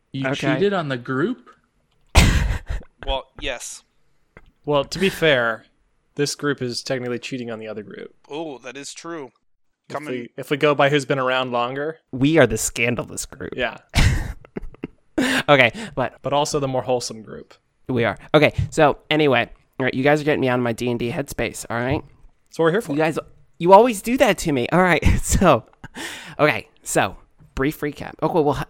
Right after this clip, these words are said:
Speaker 2: h-, who are we? I'm Tom. I am your dungeon master. It has been such a long time, so here I am. And l-, go ahead, and we'll start with Troy. Troy, tell us who you are and who you're playing.
Speaker 1: I am Troy. I am playing Gus Morgan,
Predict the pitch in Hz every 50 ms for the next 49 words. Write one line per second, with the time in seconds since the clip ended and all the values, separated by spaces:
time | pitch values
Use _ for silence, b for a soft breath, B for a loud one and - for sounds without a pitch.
0 | - 139 123 147 - - - - 170 160 139 123 120 110 98 101 113 113 - 123
1 | 127 131 135 - - 131 123 120 123 127 127 - 117 120 120 120 123 120 113 120
2 | - 120 120 117 180 165 131 123 120 123 120 - - 143 - 139 131 123 120 -
3 | 123 117 110 - - - - 143 139 - 143 139 139 135 135 135 - 135 131 135
4 | 139 139 135 - - 120 120 117 - - 143 135 131 127 127 127 131 135 139 151
5 | 147 B B B 175 B - 135 131 135 135 135 - - _ _ - - - -
6 | - - 165 170 170 175 170 165 160 143 - 147 139 143 165 160 - - 165 139
7 | 151 147 - - - 170 165 165 165 165 165 160 b b b b b b b b
8 | - - 190 175 170 170 165 - 185 185 175 175 165 - - - - _ _ -
9 | - 165 170 165 156 156 151 151 151 - - 131 117 117 120 117 117 - - 107
10 | 98 95 - - - - _ _ _ _ - - 147 165 175 170 - 127 123 123
11 | 120 120 123 131 143 151 156 _ _ _ _ _ _ _ _ _ - - - 165
12 | 156 139 117 101 82 78 76 71 104 160 170 151 139 - - 123 123 123 120 127
13 | - 143 143 160 - - - 165 160 160 151 139 127 117 107 80 76 71 143